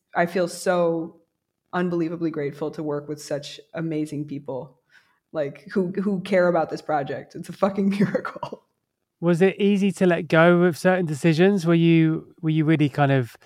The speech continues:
Speaker 2: how did it work from your side as the, as the artist? Were you kind of really kind of controlling it, or did you kind of just let people get on with it? And then, you know, I'm really interested in that process.
Speaker 1: I mean, I trust that anybody who I'm working with,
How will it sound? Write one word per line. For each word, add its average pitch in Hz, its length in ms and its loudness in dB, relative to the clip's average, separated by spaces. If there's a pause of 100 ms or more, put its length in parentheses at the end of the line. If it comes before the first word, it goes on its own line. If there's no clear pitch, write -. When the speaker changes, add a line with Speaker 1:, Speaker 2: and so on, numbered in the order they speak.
(200)
Speaker 2:
how 160 180 4
did 156 160 2
it 156 80 0
work 151 240 4
from 135 160 -2
your 147 180 4
side 117 360 2
as 117 160 -4
the, 131 160 -2
as 131 160 -2
the 131 120 -2
artist? 135 580 0 (120)
Were 139 160 -4
you 131 460 0 (440)
kind 131 200 -2
of 120 80 -2
really 123 440 2 (220)
kind 135 180 0
of 120 220 -2 (180)
controlling 147 540 4
it, 147 180 4
or 151 40 -8
did 131 160 -2
you 135 80 0
kind 131 200 0
of 117 80 -4
just 127 220 -6
let 147 280 -6
people 135 260 -4
get 143 120 -4
on 143 140 -2
with 135 140 -2
it? 139 180 -2
And 131 100 -8
then, 123 220 -4 (560)
you 165 80 -4
know, 123 160 0
I'm 135 140 -8
really 143 180 0
interested 131 320 -4
in 123 100 -4
that 139 160 -6
process. 123 540 -6 (1600)
Speaker 1:
I 214 60 -2
mean, 262 160 2
I 277 80 2
trust 247 520 0
that 175 120 -2
anybody 185 460 -2
who 190 180 -2
I'm 165 140 -4
working 170 340 -8
with, 220 260 -6